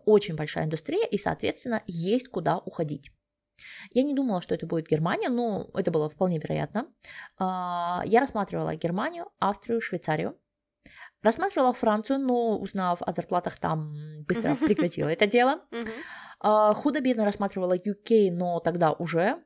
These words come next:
Speaker 1: полным ходом, а, шел
Speaker 2: Brexit.
Speaker 1: поезд под названием
Speaker 2: Мгм.
Speaker 1: Brexit, да. И,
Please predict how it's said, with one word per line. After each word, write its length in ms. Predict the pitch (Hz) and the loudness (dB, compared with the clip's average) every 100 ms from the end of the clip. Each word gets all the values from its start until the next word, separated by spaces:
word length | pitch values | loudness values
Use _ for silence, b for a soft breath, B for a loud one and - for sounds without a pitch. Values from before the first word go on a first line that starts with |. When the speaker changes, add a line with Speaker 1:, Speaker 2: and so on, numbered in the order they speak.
| _ | _
Speaker 1:
полным 300 | - 220 214 | 0 0 0
ходом, 440 | 208 208 196 190 190 | -2 -2 0 -4 -6
а, 300 | 190 185 175 | -6 -6 -6
шел 220 | - 180 | -4 -4
Speaker 2:
Brexit. 60 | 175 | -2
Speaker 1:
поезд 280 | 190 170 | 0 0
под 140 | - 175 | -2 -4
названием 500 | 175 180 170 170 170 | -4 -2 -4 -4 -6
Speaker 2:
Мгм. 80 | 165 | -2
Speaker 1:
Brexit, 360 | 175 - 180 | -4 -4 -10
да. 280 | 170 170 175 - B B B - | -4 -2 -4 -10 B B B -4
И, 400 | 226 226 214 | -2 0 0